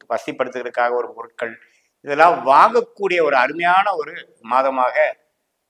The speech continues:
ரிஷபராசிக்காரர்களுக்கு இருக்க போகிறது. ஏன்னா, ராசி அதிபதியே உச்சம் பெற்று மீனத்துல நல்லாவே இருக்கிறார். இதுல என்ன ஒரு விஷயம்னா, ராகுவோட கொஞ்சம் சேர்றார். ஒரு குடிந்த ஒரு, ஒரு வாரம், பத்து நாள்,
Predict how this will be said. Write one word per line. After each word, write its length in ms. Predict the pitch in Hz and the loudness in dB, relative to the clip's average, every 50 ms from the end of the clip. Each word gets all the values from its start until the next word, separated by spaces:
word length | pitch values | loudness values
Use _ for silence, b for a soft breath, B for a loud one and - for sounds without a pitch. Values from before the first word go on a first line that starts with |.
| - | -10
ரிஷபராசிக்காரர்களுக்கு 1200 | 143 147 147 196 180 185 170 170 165 156 - - 151 - - 135 131 127 127 123 127 123 - - - | -8 -4 -4 0 2 4 6 6 6 4 2 -4 -6 0 2 4 4 2 0 -2 -8 -12 -12 -8 -8
இருக்க 320 | 156 131 120 120 120 - | -6 -6 -6 -8 -8 -8
போகிறது. 480 | 117 117 120 120 117 120 117 120 139 143 | -6 -6 -6 -6 -6 -6 -6 -6 -6 -4
ஏன்னா, 280 | 135 131 139 147 147 | -4 -4 -2 -2 0
ராசி 340 | 131 127 135 147 - - 160 | 2 2 0 0 -2 -4 -8
அதிபதியே 340 | 147 143 139 143 135 143 151 | -6 -6 -8 -12 -10 -10 -8
உச்சம் 320 | 147 135 - - - 147 | -10 -10 -10 -8 -8 -8
பெற்று 300 | 135 135 123 - - 139 | -8 -8 -14 -14 -14 -12
மீனத்துல 420 | 135 135 135 135 131 131 131 123 120 | -12 -10 -12 -12 -10 -6 -6 -6 -6
நல்லாவே 300 | 117 120 123 131 135 135 | -4 0 2 2 2 2
இருக்கிறார். 440 | 127 120 - 127 127 131 131 - _ | -2 -6 -4 -2 0 0 0 -2 _
இதுல 160 | - 143 151 151 | -14 -12 -6 -4
என்ன 220 | 151 156 180 214 | -4 -2 0 -2
ஒரு 140 | 208 190 180 | -2 -2 -4
விஷயம்னா, 320 | 165 165 175 180 185 185 165 | -6 -8 -8 -4 0 0 2
ராகுவோட 720 | 151 156 160 190 220 247 247 240 240 208 190 180 175 170 208 196 156 120 - _ _ _ _ _ _ _ _ _ | 2 4 6 6 6 6 4 0 -6 -4 -2 -2 0 0 0 0 0 -2 -6 _ _ _ _ _ _ _ _ _
கொஞ்சம் 300 | - 165 160 160 185 180 | -10 -8 -6 -6 -6 -6
சேர்றார். 460 | - 151 143 139 127 127 120 107 - _ _ | -4 -2 -2 0 0 0 -2 -2 -2 _ _
ஒரு 180 | - 147 139 - - | -10 -10 -10 -6 -6
குடிந்த 260 | 156 156 151 160 160 | -6 -4 -2 0 0
ஒரு, 180 | 156 147 147 | 0 0 0
ஒரு 380 | 143 143 143 143 143 143 139 139 139 | 0 0 -2 0 0 -2 -2 -2 -2
வாரம், 440 | 143 147 147 147 156 160 160 160 - | 0 4 6 8 8 8 6 4 0
பத்து 220 | 135 - - 143 | -2 -4 -4 -2
நாள், 200 | 139 147 147 147 | 0 2 2 2